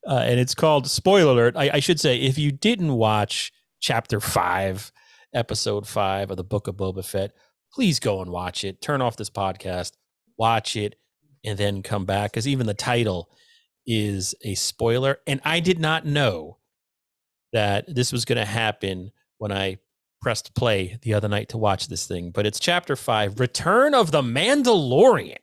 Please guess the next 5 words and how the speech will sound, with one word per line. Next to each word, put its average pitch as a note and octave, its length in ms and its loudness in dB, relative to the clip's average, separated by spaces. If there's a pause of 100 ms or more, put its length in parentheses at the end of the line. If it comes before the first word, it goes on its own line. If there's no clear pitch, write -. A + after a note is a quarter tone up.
(1200)
And B2+ 280 2
I C#3 180 2
think G#3 440 0
universally, D3 1120 2 (680)
people B2 560 -2